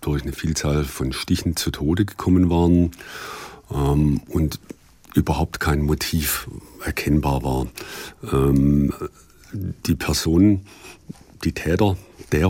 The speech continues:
oder die Täter waren offensichtlich eingelassen worden in das Haus, ähm, aber ansonsten außer viel Blut,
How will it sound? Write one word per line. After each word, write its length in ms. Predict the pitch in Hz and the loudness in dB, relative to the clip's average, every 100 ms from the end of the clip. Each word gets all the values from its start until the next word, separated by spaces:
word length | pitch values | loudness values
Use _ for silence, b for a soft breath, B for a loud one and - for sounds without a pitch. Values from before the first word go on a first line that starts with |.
| 85 | 0
oder 120 | - 76 | -6 -4
die 140 | 80 | -4
Täter 360 | - 71 82 73 | -4 -4 -2 -2
waren 180 | 71 | -2
offensichtlich 720 | - - 80 - - - - - | -4 -4 -4 -4 -6 -10 -10 -6
eingelassen 720 | 78 95 110 110 107 - 98 | 2 4 4 2 2 2 4
worden 420 | 92 92 95 90 B B | 4 2 2 0 B B
in 280 | - 95 110 | -4 0 2
das 260 | 98 95 - | 2 0 2
Haus, 400 | 92 101 98 - B B B B | 6 6 4 -4 B B B B
ähm, 340 | 69 71 71 73 | -6 -2 0 -2
aber 240 | 82 - | -2 -2
ansonsten 680 | 73 78 73 80 - 82 80 | -2 0 0 -2 0 0 0
außer 460 | - 76 78 80 71 | -2 -6 -2 -2 -2
viel 580 | - - - 90 78 - - | -6 -10 -2 0 0 -4 -6
Blut, 520 | 73 80 98 110 | -4 0 2 2